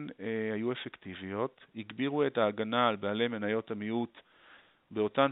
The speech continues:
פירמות שבעלי מניות המיעוט היו פגועים מהפעולות של בעל השליטה,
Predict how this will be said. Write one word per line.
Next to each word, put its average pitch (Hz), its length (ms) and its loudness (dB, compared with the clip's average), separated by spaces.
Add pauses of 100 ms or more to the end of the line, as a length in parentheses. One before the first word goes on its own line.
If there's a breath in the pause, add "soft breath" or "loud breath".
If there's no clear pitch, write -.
(120)
פירמות 123 480 2
שבעלי 101 1400 0
מניות 107 400 -2
המיעוט 107 300 -6
היו 104 220 -2
פגועים 107 540 -4 (120)
מהפעולות 101 1000 -2
של 101 120 -4
בעל 98 260 0
השליטה, 95 640 -6